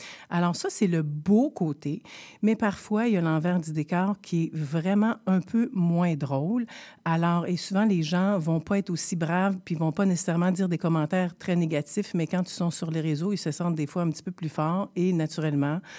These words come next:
on s'entend que les propos, des fois, ont pas de sens et les propos dépassent l'entendement. Et, euh, ben, moi, je, je ne suis pas tout à fait, euh, tu sais, t-, euh, c'est sûr qu'à,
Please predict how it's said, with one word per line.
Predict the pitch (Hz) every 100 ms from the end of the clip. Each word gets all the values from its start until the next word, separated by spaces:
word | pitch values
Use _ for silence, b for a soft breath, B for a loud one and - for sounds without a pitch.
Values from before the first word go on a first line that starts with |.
| B B
on | 170 165
s'entend | 165 143 - 160
que | 160 156
les | 156
propos, | - 156 170
des | 151
fois, | 143 170 175
ont | 151 143
pas | - 180
de | -
sens | - 151 156 175 - B B -
et | 170
les | 156
propos | - 151 180 190
dépassent | 156 185 190 190 175 180 -
l'entendement. | 170 165 165 165 147 139 143 196 B B B
Et, | - 160 151
euh, | 143 143
ben, | 151 147
moi, | 160 175
je, | 165 147 139 143 71 - - -
je | 143 151 139 147 147 143
ne | 151 147
suis | - 160
pas | -
tout | 165 -
à | 147
fait, | - 160 -
euh, | 147 135 135 143
tu | -
sais, | -
t-, | _ - -
euh, | 156
c'est | 156 -
sûr | 156 165
qu'à, | 160 156 139